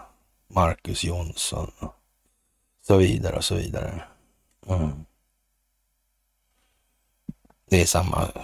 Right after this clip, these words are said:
tid och gäng som Peter Rätz och där. Det här skrev Dick Sundvall om. Mm. Också. Hanterar den där.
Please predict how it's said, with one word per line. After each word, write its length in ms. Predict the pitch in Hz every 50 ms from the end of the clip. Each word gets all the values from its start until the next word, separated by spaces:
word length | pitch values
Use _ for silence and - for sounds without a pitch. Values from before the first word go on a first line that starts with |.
| - - - - - _ _ _ _ _ _ _ -
tid 280 | - 95 92 90 85
och 200 | 87 90 90 90
gäng 320 | 87 87 87 85 78 - -
som 480 | - - 78 78 73 71 82 85 85 - _ _ -
Peter 380 | - 82 80 78 - - 90
Rätz 440 | 85 80 - - - - - - -
och 220 | 90 82 78 73 73 - - _ _ _ _ _ _ -
där. 160 | 80 78 - - - _ _ _ _ _ - - - _ _ _
Det 100 | - 101
här 120 | 113 131
skrev 280 | 127 - - 127 117 107
Dick 160 | 104 104 -
Sundvall 580 | - - 151 175 - 90 87 95 123 165 180 -
om. 240 | - - - - - _ _ _ _ _ _ _ _ _ _ _ _ _ _ _ _ -
Mm. 320 | 95 92 85 78 69 67 _ _ _ _ _ _ _ _ _ _ _ - - _ _ _ _ _
Också. 420 | - 90 85 - - - 90 - - 90 - - _ _ _
Hanterar 520 | - - 95 - - 98 90 87 98 104
den 160 | 113 110 98 87
där. 200 | 82 85 92